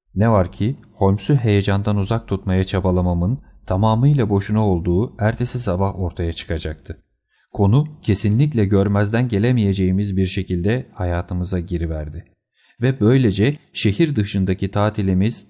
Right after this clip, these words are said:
ikimizin de önceden tahmin edemeyeceği bir şekilde büründü. Kahvaltımızı ederken albayın uşağı heyecanla odaya daldı.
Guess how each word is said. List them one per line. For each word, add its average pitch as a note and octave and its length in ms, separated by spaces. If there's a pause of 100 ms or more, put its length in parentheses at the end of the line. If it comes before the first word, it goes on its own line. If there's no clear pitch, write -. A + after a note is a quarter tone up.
(100)
ikimizin C#3+ 560
de B2 100
önceden A#2+ 440
tahmin A#2+ 440
edemeyeceği G#2+ 680
bir G2+ 40
şekilde F2+ 460
büründü. D#2 380 (880)
Kahvaltımızı A2 640
ederken C#3 640 (200)
albayın G#2+ 460
uşağı G2+ 480
heyecanla G2+ 580
odaya F2+ 320
daldı. E2 340